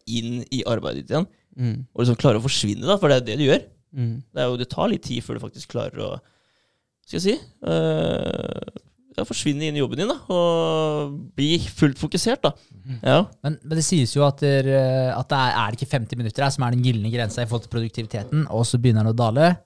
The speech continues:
Speaker 1: Ja.
Speaker 3: og så tar du deg en liten fem minutters pause eller et eller annet, da er du oppe på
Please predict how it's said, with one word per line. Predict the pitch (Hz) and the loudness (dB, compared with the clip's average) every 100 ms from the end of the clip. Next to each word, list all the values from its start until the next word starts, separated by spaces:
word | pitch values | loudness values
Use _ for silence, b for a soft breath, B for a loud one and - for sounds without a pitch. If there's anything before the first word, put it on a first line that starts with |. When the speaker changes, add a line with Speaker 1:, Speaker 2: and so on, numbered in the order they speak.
| _ 120 | _ -2
Speaker 1:
Ja. | 123 156 - | -2 -2 -2
Speaker 3:
og | 123 123 | 0 0
så | - 139 131 127 | 0 2 4 4
tar | 127 | 4
du | 120 | 4
deg | 117 | 2
en | 113 | 0
liten | 120 - 117 | 0 -2 0
fem | 117 | 0
minutters | 110 110 110 | -2 -4 -4
pause | 113 - | -4 -4
eller | 110 | -4
et | 110 | 2
eller | 147 | 2
annet, | 156 127 | 2 2
da | 123 | 0
er | 120 | 2
du | |
oppe | 113 107 | 0 -2
på | - | 0